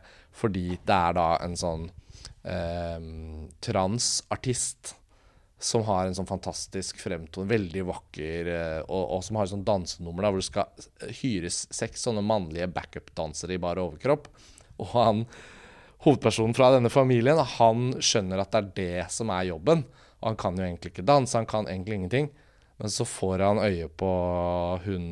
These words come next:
Bibi, og blir jo bare helt totalt fall-, vi ser jo at han faller for henne ved første øyeblikk, da. Så han får jo da en sånn reise selv, både på en måte utroskapen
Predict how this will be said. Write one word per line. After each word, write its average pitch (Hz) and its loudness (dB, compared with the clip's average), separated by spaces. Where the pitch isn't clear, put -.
Bibi, 95 -2
og 113 2
blir 92 0
jo 90 0
bare 85 0
helt - -12
totalt - -10
fall-, 73 -2
vi 101 -4
ser 85 -2
jo 85 -2
at 82 -8
han 80 -6
faller 73 -2
for 80 -8
henne 82 -8
ved 85 -10
første - -6
øyeblikk, 76 -12
da. - -12
Så - 2
han 104 4
får 98 0
jo 101 0
da 85 2
en 92 -2
sånn 82 -4
reise 87 0
selv, 123 0
både 107 2
på - -4
en 117 0
måte - -6
utroskapen - -6